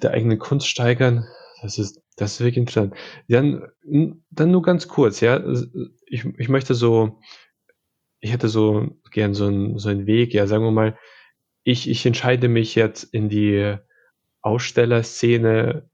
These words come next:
weißt du, zu gehen, male jetzt mit, sagen wir mal, mit Öl, Porträts, aber so ein bisschen Fantasy-Porträts, ja. Und ich finde eine Galerie und stell dort auch aus, ja. Ähm, wie könnte ich zum Beispiel theoretisch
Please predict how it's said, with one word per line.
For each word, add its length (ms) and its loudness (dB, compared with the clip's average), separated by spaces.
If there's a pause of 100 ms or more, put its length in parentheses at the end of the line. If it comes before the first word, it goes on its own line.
weißt 280 -4
du, 40 -8
zu 160 -6
gehen, 540 0
male 300 -2
jetzt 340 -2
mit, 180 0
sagen 160 0
wir 60 -2
mal, 60 2
mit 200 -2
Öl, 320 2
Porträts, 600 0
aber 200 -2
so 120 -2
ein 60 0
bisschen 220 -2
Fantasy-Porträts, 1040 -2
ja. 280 0 (520)
Und 180 -2
ich 120 -4
finde 200 2
eine 160 2
Galerie 640 0 (460)
und 160 0
stell 260 0
dort 200 2
auch 260 -2
aus, 560 -4 (500)
ja. 320 -2 (520)
Ähm, 760 0 (760)
wie 340 -2
könnte 300 0
ich 120 0
zum 140 0
Beispiel 880 0
theoretisch 800 0